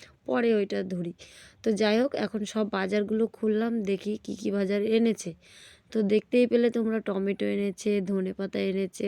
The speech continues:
পাতাকপি এনেছে, আলু, বেগুন, লাউ, পেঁয়াজ, আদা, রসুন, তারপরে আরে যা যাই, তারপরে রুই মাছ এনেছে, তারপরে রসুন এনেছে। যাই হোক,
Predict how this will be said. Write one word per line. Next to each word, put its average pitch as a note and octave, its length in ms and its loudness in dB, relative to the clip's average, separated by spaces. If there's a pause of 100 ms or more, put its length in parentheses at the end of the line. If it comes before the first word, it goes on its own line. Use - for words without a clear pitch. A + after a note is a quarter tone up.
পাতাকপি F#3+ 640 -4
এনেছে, F#3+ 320 -2 (100)
আলু, F#3 360 0 (680)
বেগুন, G3+ 720 6 (200)
লাউ, F#3+ 460 2 (800)
পেঁয়াজ, G3+ 480 4 (100)
আদা, F#3+ 380 2
রসুন, G3+ 540 0 (1040)
তারপরে G3+ 400 -2 (680)
আরে G4 240 0
যা G3+ 200 4
যাই, G3 240 4
তারপরে G3+ 360 0
রুই G#3+ 260 2
মাছ A#3 260 2
এনেছে, F#3 400 -6 (960)
তারপরে - 340 0
রসুন G#3 500 2
এনেছে। G#3 440 0
যাই G#3+ 280 2
হোক, C#4 180 2